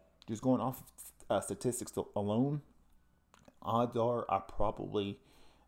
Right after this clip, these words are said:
um, might have been in jail, you know, and, and, you know, thank you that, um, I had a supportive, uh, su-, supportive people in my life. I had coaches and, and family members and people that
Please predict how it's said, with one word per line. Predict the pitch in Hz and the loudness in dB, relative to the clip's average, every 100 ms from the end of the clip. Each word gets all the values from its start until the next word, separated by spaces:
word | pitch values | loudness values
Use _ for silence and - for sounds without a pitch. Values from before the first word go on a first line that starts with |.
| - | -8
um, | 85 78 82 101 - _ _ _ _ _ | -6 -6 -6 -10 -18 _ _ _ _ _
might | 92 | -4
have | 85 | -2
been | 80 | -6
in | - | -6
jail, | - 50 - _ _ - | -6 -6 -8 _ _ -4
you | 101 | -2
know, | 80 65 | -2 -4
and, | - 85 | -6 -6
and, | - 87 78 - - _ _ - | -4 -4 -4 -8 -12 _ _ -8
you | 90 | -6
know, | 80 80 _ _ | -6 -8 _ _
thank | 104 107 - | -2 -2 -6
you | 110 110 | -6 -4
that, | 104 95 - - - - - - | -2 -4 -6 -16 -20 -20 -20 -12
um, | 101 85 82 - - - | -8 -8 -8 -12 -10 -4
I | 90 | -4
had | 98 95 | -2 -4
a | |
supportive, | 90 - - - 90 - - - | -4 -10 -8 -6 -6 -10 -18 -10
uh, | - | -10
su-, | - - - - | -10 -16 -18 -16
supportive | 110 - 92 - | -10 -2 -2 -2
people | 101 85 | -10 -8
in | 82 | -8
my | 80 | -6
life. | 82 82 80 | -6 -8 -6
I | 90 | -6
had | 87 - | -6 -10
coaches | - 90 - 78 - | -8 -8 -8 -10 -10
and, | - 80 - - _ | -14 -16 -20 -20 _
and | 71 | -12
family | - 95 92 | -6 -4 -4
members | 92 85 - - | -6 -8 -10 -10
and | - - | -12 -12
people | - - 90 | -14 -6 -6
that | - - | -4 -6